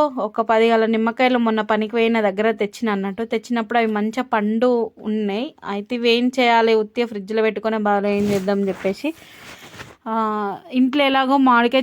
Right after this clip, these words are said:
చట్నీ అయితే అయిపోయింది, కొంచెమే ఉన్నది అన్నట్టు. ఆ, మా వారేమో "చట్నీ అయిపోయిందా, అయిపోయిందా?" అని అన్నాడు అన్నట్టు. ఈ పది నిమ్మకాయలు అయితే కోసి ఉప్పు పసుపు వేసి అయితే మంచిగా కలిపి పక్కకు పెట్టేసిన. ఆ, మొన్ననే పెట్టేసిన, ఒక రెండు మూడు రోజులు అవుతుంది. ఇంకా రేపో ఎల్లుండో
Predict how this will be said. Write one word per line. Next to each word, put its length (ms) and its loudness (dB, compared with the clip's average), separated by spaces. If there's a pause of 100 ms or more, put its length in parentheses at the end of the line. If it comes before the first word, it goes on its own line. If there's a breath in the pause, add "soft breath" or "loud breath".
(100)
చట్నీ 220 -2
అయితే 180 0
అయిపోయింది, 640 2
కొంచెమే 680 -2
ఉన్నది 340 -2
అన్నట్టు. 420 -4
ఆ, 600 -4
మా 180 0
వారేమో 380 4
"చట్నీ 800 0
అయిపోయిందా, 560 0
అయిపోయిందా?" 520 0
అని 100 0
అన్నాడు 240 -2
అన్నట్టు. 320 -6
ఈ 140 -6
పది 260 -2
నిమ్మకాయలు 480 -4
అయితే 180 -4
కోసి 560 -6 (480 soft breath)
ఉప్పు 460 2 (120)
పసుపు 360 -2
వేసి 400 2
అయితే 280 0
మంచిగా 420 0
కలిపి 440 0
పక్కకు 360 -2
పెట్టేసిన. 580 -2 (720 soft breath)
ఆ, 180 0
మొన్ననే 440 4
పెట్టేసిన, 460 0
ఒక 140 -2
రెండు 160 2
మూడు 180 2
రోజులు 160 2
అవుతుంది. 540 -2
ఇంకా 280 -2
రేపో 520 0
ఎల్లుండో 560 0